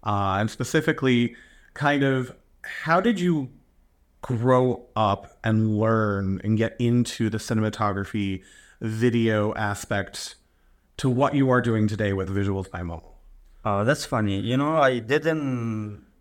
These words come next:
Speaker 2: know that I have passion or love to cinematography until I really started studying it. So I was always into painting, drawing, oil painting, and I want to study art,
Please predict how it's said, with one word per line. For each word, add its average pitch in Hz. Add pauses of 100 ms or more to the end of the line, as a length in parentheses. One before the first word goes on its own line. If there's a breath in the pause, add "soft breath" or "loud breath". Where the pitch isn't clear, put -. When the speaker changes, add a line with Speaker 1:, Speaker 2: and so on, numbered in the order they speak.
(260)
Speaker 2:
know 117
that 117
I 113
have 117
passion 113
or 101
love 110 (100)
to 101
cinematography 110
until 110
I 101
really 107
started 104
studying 107
it. 78 (1300)
So 104
I 110
was 110
always 120 (420)
into 117
painting, 139
drawing, 131
oil 110
painting, 123
and 104
I 104
want 123
to 107
study 156
art, 101